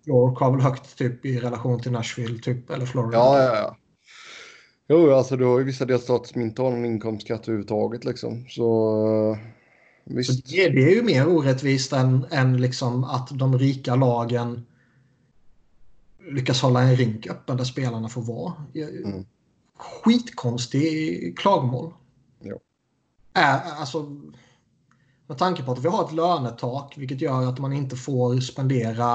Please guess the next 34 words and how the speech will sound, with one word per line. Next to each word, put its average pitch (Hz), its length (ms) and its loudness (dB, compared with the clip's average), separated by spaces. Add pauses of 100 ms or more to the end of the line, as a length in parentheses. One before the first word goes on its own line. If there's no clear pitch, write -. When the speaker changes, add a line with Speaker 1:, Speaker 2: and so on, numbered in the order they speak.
(140)
Speaker 1:
alla 127 320 -2
pengar 120 440 -4
som 123 260 -4
man 120 200 -4
har 123 120 -4
tillgång 123 420 2
till, 131 300 0 (680)
så - 140 0
måste 180 240 2
man 151 100 2
ju 135 40 0
få 156 80 2
använda 147 340 2
pengarna 127 300 2
på 131 100 -6
något 127 240 0
jävla 147 300 0
sätt. - 380 -8 (1080)
Och 165 120 -8
hålla 147 240 2
en 139 80 0
rink 131 220 2
öppen 117 340 -6
är 117 120 -4
väl 156 160 -2
en 156 260 -4
jävla 143 300 -2
bra 120 200 -2
lösning 175 360 -8
då. 185 160 -10 (600)
Speaker 2:
Ja. 107 260 -2 (880)
Speaker 1:
Oerhört 139 320 4
sjuk, 127 380 -2
eh, 131 60 -2